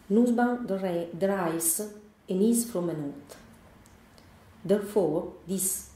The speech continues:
leads her not only to wonder quite rightly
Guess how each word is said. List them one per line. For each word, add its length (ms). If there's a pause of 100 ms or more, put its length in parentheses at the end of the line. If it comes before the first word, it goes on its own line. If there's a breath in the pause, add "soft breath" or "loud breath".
(260)
leads 360
her 300 (340)
not 240
only 260
to 60
wonder 680 (280)
quite 640
rightly 680